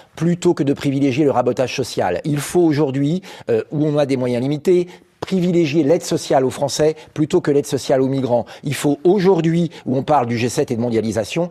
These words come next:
préférer le localisme, c'est-à-dire aider les agriculteurs et les entreprises locales, consommer local pour plus, euh, d'écologie, pour plus de sécurité sanitaire, plutôt que d'importer des produits du bout du monde. Euh, ce sont des grands principes. Euh, après, il y a des, des gestions locales, mais si on est d'accord sur ces grands principes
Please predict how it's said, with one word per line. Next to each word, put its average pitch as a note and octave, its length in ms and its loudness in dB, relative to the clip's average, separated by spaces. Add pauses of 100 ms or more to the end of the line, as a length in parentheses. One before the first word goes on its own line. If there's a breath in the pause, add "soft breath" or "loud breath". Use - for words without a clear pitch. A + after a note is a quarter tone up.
(160 loud breath)
préférer C#3+ 380 0
le A#2 100 2
localisme, F#3+ 640 0
c'est-à-dire A2+ 480 -4
aider D#3 240 2
les C3+ 160 -2
agriculteurs C#3+ 480 -2
et C3 60 0
les A2 100 -2
entreprises A#2 420 -6
locales, B2+ 320 0 (280 loud breath)
consommer E3+ 520 0
local C3 420 0 (200 loud breath)
pour A#2 140 -6
plus, G#3+ 420 -2 (300 loud breath)
euh, B2+ 160 0
d'écologie, C3 640 -2 (240 loud breath)
pour C#3+ 120 -4
plus A3 440 -2 (120)
de C#3 140 -2
sécurité C3 440 -2
sanitaire, A#2+ 520 -2 (240 loud breath)
plutôt G3 340 0
que D#3 80 -2
d'importer D3 380 -2
des D#3 80 2
produits C#3 280 -2
du C3 120 -2
bout A#2+ 100 -2
du A#2 120 -2
monde. A2 200 -2 (240 loud breath)
Euh, D3 160 0
ce - 160 -4
sont G3 160 -2
des C#3+ 100 0
grands E3 280 0
principes. E3 520 -4 (280 loud breath)
Euh, C3+ 180 2
après, D3+ 320 0
il C3 80 0
y B2+ 80 2
a A#2+ 60 2
des, A2 180 -2
des A#2 220 -4
gestions C3 300 -4
locales, G#3 280 2
mais D#3+ 100 0
si - 240 -2
on F#3 120 2
est D#3+ 80 0
d'accord D3 300 0
sur A#2+ 140 -10
ces B2 120 -6
grands A2+ 160 -2
principes A#2+ 400 -4